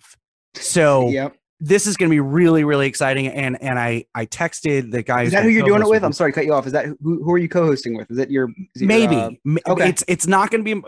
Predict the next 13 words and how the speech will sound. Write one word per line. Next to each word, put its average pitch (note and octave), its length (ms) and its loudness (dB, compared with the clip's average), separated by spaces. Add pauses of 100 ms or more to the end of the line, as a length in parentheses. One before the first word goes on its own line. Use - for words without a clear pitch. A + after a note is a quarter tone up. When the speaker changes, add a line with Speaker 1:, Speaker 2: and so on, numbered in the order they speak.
Speaker 1:
my D#3+ 180 -2
brother-in-law F#3 580 0
was E3+ 180 -4
not D#3+ 320 -2
the, D#3 560 -2
the, C#3 480 -4
uh, A#2+ 320 -2
the B2+ 100 -6
co-founder, D3 720 -2
if D3+ 160 -6
you D#3 120 -2
will. E3 340 -2 (300)
Speaker 2:
Right. C3+ 180 0